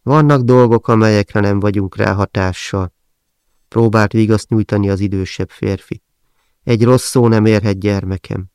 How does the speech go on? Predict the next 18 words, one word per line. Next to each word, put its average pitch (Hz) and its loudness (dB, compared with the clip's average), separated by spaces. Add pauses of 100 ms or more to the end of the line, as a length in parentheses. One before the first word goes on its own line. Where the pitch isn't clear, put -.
Becsülettel 113 0
helytáltál 101 -2
a 95 -4
király 101 -4
védelmében." 95 -4 (1160)
"Akkor - -6
sem 104 -2
értem", 107 -6 (760)
mondta 110 0
elhaló 113 2
hangon 101 -2
Tamás. 95 -8 (1000)
"A - -16
kezdettől 113 0
ezt 110 -2
tervezték 110 -4
az 110 -4
urak. 117 -8